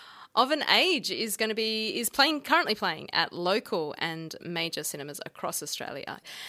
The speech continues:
So The Boston Strangler was the name given to a murderer of thirteen people in Greater Boston during the early sixties. There have been several films about The Strangler over the years.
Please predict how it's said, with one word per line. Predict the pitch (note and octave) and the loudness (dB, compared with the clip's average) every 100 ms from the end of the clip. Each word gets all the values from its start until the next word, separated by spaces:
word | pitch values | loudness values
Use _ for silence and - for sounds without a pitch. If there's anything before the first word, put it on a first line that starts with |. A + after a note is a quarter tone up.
| - - | -14 2
So | D4 | 6
The | C#4+ | 6
Boston | D4 D4+ - G4+ E4+ | 6 6 6 4 4
Strangler | - - F#3+ G3+ F#3 E3+ D#3+ | 4 4 4 6 6 6 4
was | F3+ F3 F3 E3+ F3 | 2 2 2 0 -2
the | F#3 F#3+ | 0 4
name | A3+ B3+ | 4 4
given | G#3+ F#3 F3 D#3 | 0 0 -2 -2
to | - D#3+ | -4 -2
a | |
murderer | F3 E3 E3+ D#3+ | 0 2 2 2
of | C3+ D#3+ - | 2 -2 -6
thirteen | - A3+ G#3+ G#3 F#3 E3 | -2 2 2 2 -2 -4
people | F3 D#3+ E3 D#3 D3 | -6 -4 -4 -4 -4
in | - D3+ D3+ | -8 -10 -10
Greater | - D#3 D#3+ | -6 -6 -4
Boston | D#3 - E3 D#3+ | -4 -4 -6 -8
during | C#3+ D#3 | -8 -8
the | D3+ - | -6 -6
early | D3 D3 | -4 -4
sixties. | - D3+ - D#3 E3 - _ _ _ _ _ - - | -2 -2 -4 -4 -4 -6 _ _ _ _ _ -12 2
There | G#3 G#3 | 4 6
have | G#3+ G3 - | 4 4 2
been | F#3 F3 E3+ - | 0 0 -4 -8
several | - - G3+ G3+ F#3 D#3 D#3 - | -2 2 4 4 2 0 -2 -6
films | - F3 B2+ C#3+ - - | -6 -6 -8 -8 -8 -4
about | - D3 - | -2 -2 -2
The | D#3 | -4
Strangler | - - - - | -4 -4 -4 -4
over | D#3+ | -4
the | E3 | -4
years. | E3 E3 | -4 -6